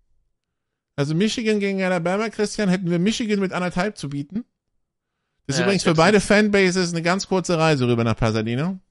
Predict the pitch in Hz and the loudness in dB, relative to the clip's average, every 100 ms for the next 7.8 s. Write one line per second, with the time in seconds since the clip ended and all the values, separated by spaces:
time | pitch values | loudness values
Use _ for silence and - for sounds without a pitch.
0 | _ _ _ - 127 - _ _ 127 123 | _ _ _ -8 -8 -10 _ _ -10 -8
1 | - 117 - _ 123 120 120 - 131 127 | -8 -8 -8 _ -14 -12 -10 -6 -6 -8
2 | 117 123 131 120 117 120 120 117 113 80 | -6 -6 -4 -6 -4 -10 -12 -14 -14 -18
3 | _ - - 127 120 120 123 117 110 139 | _ -20 -20 -20 -18 -14 -12 -10 -2 0
4 | 156 165 165 165 160 156 139 135 _ _ | 2 0 0 -2 -4 -6 -6 -10 _ _
5 | - 139 143 147 165 147 135 151 151 139 | -12 -2 2 2 2 0 0 -2 -6 -8
6 | - 170 139 113 113 135 135 - 131 135 | -12 -12 -10 -14 -18 -16 -16 -16 -16 -16
7 | - 143 135 120 110 113 110 | -16 -16 -12 -14 -12 -12 -12